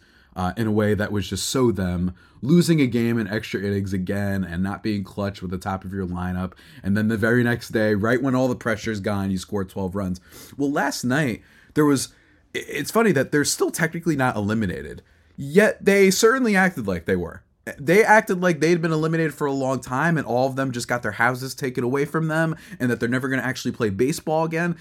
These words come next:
That's the energy of last night's game, in which the Padres lose two to one. Not gonna talk too much about Blake Snell, uh, because that will be tomorrow's episode, in which I talk with my buddy,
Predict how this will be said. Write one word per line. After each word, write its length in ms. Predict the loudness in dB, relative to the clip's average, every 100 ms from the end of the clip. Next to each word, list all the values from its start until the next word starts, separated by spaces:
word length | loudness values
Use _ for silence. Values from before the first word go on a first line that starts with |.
| -8 -2
That's 180 | -2
the 120 | 0 0
energy 300 | 0 -2 -2
of 100 | 0
last 260 | -2 -2
night's 240 | -2 -4 -4
game, 240 | -6 -4
in 80 | -4
which 160 | -6
the 80 | -6
Padres 420 | -2 0 0 -2
lose 440 | 0 0 0 0 -4 -12 -10
two 400 | -4 0 0 -2
to 160 | -4
one. 440 | -6 -2 -2 -2 -4 -10 -4
Not 180 | -2
gonna 140 | 0 0
talk 220 | -2 -4
too 120 | -4
much 160 | -4 -4
about 200 | -4 -2
Blake 180 | -2 -2
Snell, 380 | -6 -6 -6 _ -20 _ -6
uh, 180 | -4 -2
because 340 | -4 -4 -2
that 140 | -2
will 80 | -2
be 200 | -2 -2
tomorrow's 360 | -2 -2 -2 -4
episode, 420 | -8 -6 -4 -4
in 100 | -4
which 180 | -6 -6
I 80 | -6
talk 240 | -6 -6
with 100 | -6
my 120 | -6
buddy, 380 | -6 -4 -4 -6